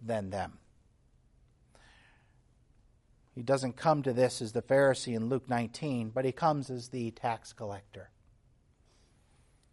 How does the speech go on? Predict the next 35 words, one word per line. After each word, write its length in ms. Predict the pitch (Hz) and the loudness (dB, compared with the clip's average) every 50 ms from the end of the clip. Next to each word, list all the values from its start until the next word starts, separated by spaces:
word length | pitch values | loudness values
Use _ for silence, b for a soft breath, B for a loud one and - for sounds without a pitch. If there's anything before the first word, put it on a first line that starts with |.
| _ _ | _ _
For 80 | - 113 | -10 -8
in 100 | 110 117 | -6 -4
Luke 220 | 123 120 113 - | -4 -4 -4 -2
nineteen, 600 | - 120 120 113 113 - - 147 135 120 117 110 110 | 0 0 0 0 -2 -4 -4 -2 -2 0 -2 -2 -2
we 120 | 113 110 | -4 -4
hear 320 | 104 101 139 135 131 123 113 | -4 -2 0 2 2 2 2
he 140 | 117 120 | 0 2
also 260 | 123 123 127 - - 107 | 4 4 4 4 2 -4
told 300 | - - 151 135 123 117 | -4 -2 0 0 0 0
this 160 | 127 - - | -2 -4 -4
parable 420 | - - 139 139 139 135 127 127 | 0 2 4 4 4 4 4 2
of 100 | 120 - | 2 0
some 260 | - - 156 147 143 | 2 2 2 2 4
who 180 | 135 139 131 131 B B B B B B | 2 0 0 -2 B B B B B B
trusted 400 | - - 175 175 - - 180 160 | 6 8 8 8 8 4 2 2
in 80 | 165 160 | 2 2
themselves 580 | 160 165 151 - - - 175 180 185 170 143 127 | 2 2 2 4 10 12 12 12 12 12 8 4
that 140 | 143 127 | 0 0
they 80 | - 151 | 2 4
were 160 | 151 151 147 | 4 4 6
righteous 500 | 139 139 156 175 185 185 - 143 117 - | 6 8 8 8 8 6 2 -4 -6 -4
and 100 | - 135 | -6 -8
treated 360 | - - 175 180 165 165 156 | -2 0 0 2 2 2 4
others 320 | 165 170 180 170 147 - - | 4 4 4 4 2 0 -2
with 120 | 135 127 | -4 -4
contempt. 580 | - - 135 120 - 160 160 151 - - - - _ _ _ _ _ _ _ _ _ _ _ _ b b b b b b b b b b b b b _ | -2 -4 -4 0 2 4 4 2 0 -4 -12 -20 _ _ _ _ _ _ _ _ _ _ _ _ b b b b b b b b b b b b b _
Two 180 | - 202 196 | 8 8 8
men 320 | 185 180 190 196 185 170 151 | 10 12 12 12 12 10 8
went 220 | 156 165 165 156 | 6 6 8 10
up 240 | 170 170 156 - - | 10 10 10 10 6
into 180 | 151 151 151 143 | 2 2 2 2
the 100 | 131 143 | 0 -2
temple 340 | - 170 180 170 156 156 | 0 2 2 2 2 0
to 100 | 143 143 | 0 0
pray, 460 | 127 - - 151 156 156 143 131 120 | -2 4 6 8 8 8 8 6 2